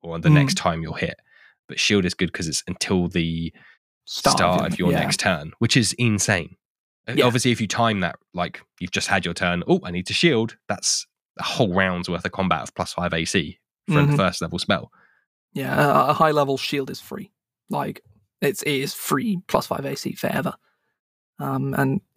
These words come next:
Speaker 2: in, like, you know, the five minute adventuring day becomes the way you play the game. In,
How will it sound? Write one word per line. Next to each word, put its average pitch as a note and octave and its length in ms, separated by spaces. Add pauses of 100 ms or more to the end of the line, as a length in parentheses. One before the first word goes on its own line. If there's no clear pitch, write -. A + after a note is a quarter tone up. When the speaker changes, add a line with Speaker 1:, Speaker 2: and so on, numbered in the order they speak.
Speaker 2:
in, E3+ 140
like, C3+ 360
you C#3+ 120
know, C3+ 60
the D3+ 100
five D#3 240
minute C#3+ 200
adventuring D3 400
day C#3 120
becomes C#3+ 460
the C#3+ 80
way D3+ 160
you D3 180
play D3+ 220
the D#3 80
game. F#3+ 360
In, C#3+ 380